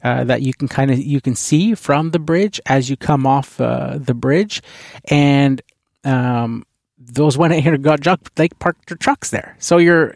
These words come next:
you have all this traffic going over the bridge all day long. Uh, so when those trucks aren't working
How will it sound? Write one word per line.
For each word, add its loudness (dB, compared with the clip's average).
you -2
have 4
all 6
this 2
traffic -2
going 2
over 2
the 0
bridge 2
all 2
day 4
long. 2
Uh, 0
so 2
when 4
those 2
trucks -2
aren't 0
working 0